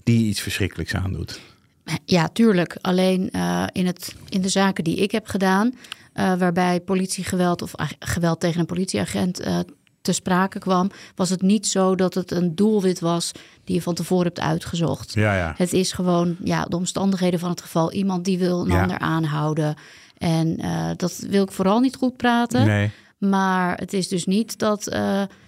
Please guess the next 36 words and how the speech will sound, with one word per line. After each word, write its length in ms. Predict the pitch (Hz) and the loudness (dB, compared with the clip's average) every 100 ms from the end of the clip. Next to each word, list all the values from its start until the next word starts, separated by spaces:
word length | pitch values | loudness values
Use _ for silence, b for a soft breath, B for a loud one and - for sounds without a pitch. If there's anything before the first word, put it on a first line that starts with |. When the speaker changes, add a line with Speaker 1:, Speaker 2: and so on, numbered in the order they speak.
| - | -6
Speaker 2:
die 120 | 196 | -4
verdachten 720 | 202 190 190 - 196 180 185 - _ - | 0 0 0 0 0 0 -2 -8 _ -2
die 160 | 151 | 0
ik 160 | 175 185 | 2 0
heb 100 | 185 | 2
bijgestaan, 600 | 190 185 185 - 175 175 | 2 2 0 -2 0 2
zijn 140 | 170 175 | 2 0
opgestaan 480 | 175 175 - 170 | -2 -2 0 0
met 100 | 170 | 0
het 80 | 165 | 0
idee: 220 | 170 170 | 0 0
"Ik 100 | 165 | 0
ga 140 | - 156 | -2 -2
vandaag 380 | 156 156 170 175 | 0 0 0 -2
eens 100 | 175 | 0
even 360 | 170 165 185 | 0 0 4
Speaker 1:
Nee, 80 | 202 | 4
Speaker 2:
een 180 | 95 92 | 4 4
agent, 220 | 226 214 | 2 0
eh, 360 | 185 175 160 151 | -2 0 0 0
Speaker 1:
nee. 340 | 90 85 - - | 0 -2 -4 -6
Speaker 2:
beschieten." 440 | - 165 156 80 76 B B 131 B B | -6 -4 -4 -4 -4 B B -4 B B
Speaker 1:
We 100 | 90 | 2
gaan 140 | 104 | 4
naar 120 | 107 101 | 4 4
de 80 | |
zaak 320 | 92 92 110 - | 2 2 2 0
van 200 | 104 85 | -4 -2
vandaag. 400 | 90 82 82 - | -2 -2 -4 -2
En 140 | 101 | 2
die 140 | 101 101 | 2 2
gaat 340 | 117 101 - | 0 -2 -4
om 300 | - 123 113 | 0 2 4
de 200 | 123 - - | 2 -2 2
uitgeprocedeerde 1000 | 175 190 160 - 156 147 139 135 127 - | 2 2 -2 2 2 2 2 2 2 0
asielzoeker 720 | 107 120 120 - 110 110 | 0 2 0 -2 -2 -2